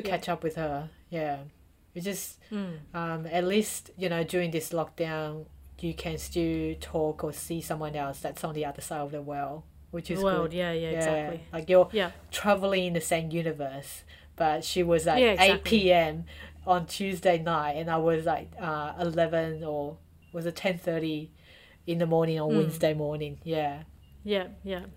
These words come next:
Speaker 1: yeah. It's really
Speaker 2: Yeah,
Speaker 1: nice.
Speaker 2: so it's just the fascinating feeling of talking to someone who's going through the nighttime. <laughs> Yeah.
Speaker 1: Yeah,
Speaker 2: Yeah.
Speaker 1: yeah,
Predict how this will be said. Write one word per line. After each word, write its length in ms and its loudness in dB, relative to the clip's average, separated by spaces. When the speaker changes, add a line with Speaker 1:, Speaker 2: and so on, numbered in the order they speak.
Speaker 1:
yeah. 160 4
It's 220 -6
really 160 -4
Speaker 2:
Yeah, 180 -4
Speaker 1:
nice. 120 -8
Speaker 2:
so 80 -2
it's 180 -6
just 500 -6
the 140 2
fascinating 880 -2
feeling 480 -4
of 220 -4
talking 340 4
to 100 -4
someone 380 -4
who's 380 -8
going 300 2
through 260 -2
the 140 0
nighttime. 880 2
<laughs> 840 -20
Yeah. 100 2
Speaker 1:
Yeah, 440 4
Speaker 2:
Yeah. 100 -4
Speaker 1:
yeah, 340 2